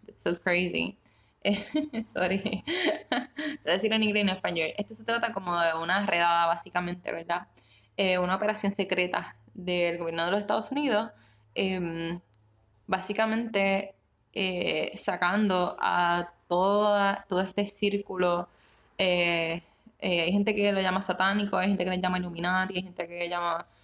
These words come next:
eh, que tiene que ver con otros ti-, con otros extraterrestres, ¿verdad? Eh, con los reptilianos, todas estas cosas. Pero la teoría básicamente es que esto es como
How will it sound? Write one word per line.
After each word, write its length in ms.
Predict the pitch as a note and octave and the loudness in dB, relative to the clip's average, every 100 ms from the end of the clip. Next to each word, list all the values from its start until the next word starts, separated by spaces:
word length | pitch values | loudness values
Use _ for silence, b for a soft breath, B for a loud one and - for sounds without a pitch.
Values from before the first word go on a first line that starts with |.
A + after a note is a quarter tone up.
| b _ | b _
eh, 160 | G3 F3+ | -2 0
que 80 | |
tiene 200 | E3+ E3+ | -2 -4
que 80 | F3 | -2
ver 140 | F#3 F3+ | -4 -2
con 140 | F3+ | 0
otros 300 | F3+ F#3+ F3+ | 0 -2 -6
ti-, 180 | - - | -14 -6
con 180 | F3+ E3+ | -2 0
otros 200 | E3+ G3 | 0 0
extraterrestres, 800 | G3 F#3 F3+ F#3+ F3+ - F3 E3+ | 0 0 0 -2 -4 -4 -6 -4
¿verdad? 640 | E3 E3 E3+ E3+ D#3+ - | 0 2 4 2 2 -2
Eh, 100 | - - | -4 -10
con 120 | - E3+ | -6 -4
los 100 | F3+ | -4
reptilianos, 540 | - E3+ F3 F3+ F3+ | -6 -2 0 2 0
todas 160 | E3 E3+ | -2 -2
estas 180 | G3 | -8
cosas. 420 | - F#3+ G3 E3+ - B B B _ | -2 -2 0 -2 -4 B B B _
Pero 560 | G#3 G3+ G3+ G3 G3 G3 | 2 4 4 4 2 2
la 100 | G3 | 0
teoría 340 | G3 F#3+ F#3+ A3+ | 0 0 2 2
básicamente 800 | B3 B3 B3 A#3+ B3 B3 A#3+ | 0 -2 -4 -4 -2 0 0
es 80 | A#3 | -4
que 380 | - F#3+ F#3 - | -4 -2 -2 -2
esto 260 | G3+ - G3+ | -4 -4 -4
es 80 | G3+ | -4
como 840 | G#3+ G#3+ G3+ G3 F#3+ F#3 F3+ F3 | -2 2 2 2 -2 -2 -4 -6